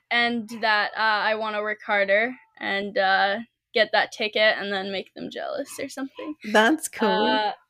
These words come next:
Speaker 1: yeah, I look up to the people who have their ticket, and I'm excited to eventually, uh, get there, and then they
Speaker 2: So you're
Speaker 1: can
Speaker 2: quite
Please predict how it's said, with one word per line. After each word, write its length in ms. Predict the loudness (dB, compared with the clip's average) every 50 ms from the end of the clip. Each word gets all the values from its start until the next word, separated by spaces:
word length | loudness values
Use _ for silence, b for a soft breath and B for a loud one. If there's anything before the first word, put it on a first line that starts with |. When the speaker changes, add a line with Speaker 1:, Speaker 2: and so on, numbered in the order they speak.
| _ _ _ _ _ -14
Speaker 1:
yeah, 220 | -4 0 2 2 4
I 140 | 4 4 4
look 200 | 4 4 4 4
up 160 | 4 4 4 0
to 120 | -4 -2
the 120 | 0 0
people 340 | 0 -2 -4 -4 -4 -6 -6 -4
who 60 | 0
have 240 | 2 2 2 2 0
their 140 | -4 -4
ticket, 420 | -4 -2 -4 -2 0 0 0 0 -2
and 140 | -4 -4 -4
I'm 120 | -4 -4
excited 480 | -6 -8 -6 -4 -4 -2 -2 -2 -4 -6
to 100 | -6 -4
eventually, 920 | -4 -4 -2 -2 -4 -4 -4 -6 -6 -4 -2 0 2 2 2 0 0 -2 -4 -6 -4 -2
uh, 340 | 0 0 0 -2 -2 -4 -6 -4
get 180 | -4 -4 -4 -2 _
there, 360 | 0 2 2 2 0 -2 -4 -10 _ _
and 240 | -8 -6 -4 -4 -4
then 240 | -4 -4 -4 -4 -4
they 80 | -2 0
Speaker 2:
So 60 | 2
you're 220 | 2 2 2 0
Speaker 1:
can 80 | -2 -4 -8
Speaker 2:
quite 380 | -6 -2 0 0 0 0 -2